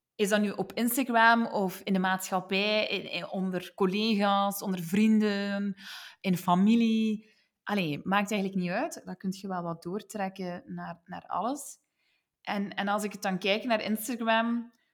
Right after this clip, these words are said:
dan had ik wel zoiets van: "Ja, ik zelf moet mij niet altijd onderaan een trap plaatsen of," dat klinkt misschien heel cru, "in een slachtofferpositie of zo, hè." Ehm,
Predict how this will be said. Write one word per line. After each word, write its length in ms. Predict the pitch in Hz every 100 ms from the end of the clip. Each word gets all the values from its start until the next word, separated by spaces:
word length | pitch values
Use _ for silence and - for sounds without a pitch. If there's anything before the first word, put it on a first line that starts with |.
| _ _
dan 540 | 202 190 185 185 185 - _ _ _ _ -
had 160 | 202
ik 60 | 220
wel 220 | 233 220
zoiets 280 | 214 226 233
van: 420 | - 196 185 185 _ _ _ _
"Ja, 440 | - 180 185 175 170 _ _ _ _ _ _
ik 160 | - 196
zelf 360 | - 214 254 269
moet 180 | 233
mij 180 | 226 196
niet 140 | 214 247
altijd 800 | 220 247 247 233 240 - - _ -
onderaan 520 | 196 196 190 196 226
een 120 | 190
trap 280 | 196 190 208
plaatsen 840 | 262 247 247 247 262 247 - -
of," 760 | - 190 196 190 185 - - - _ _ _ _ _ _ _
dat 120 | -
klinkt 220 | - 180
misschien 260 | 185 - 170
heel 200 | 165 160
cru, 280 | - 196 247
"in 100 | 196
een 80 | 180
slachtofferpositie 1080 | - 220 240 233 202 190 170 160 151 - -
of 60 |
zo, 360 | - - 170 -
hè." 380 | - 196 233 170 - -
Ehm, 320 | 165 165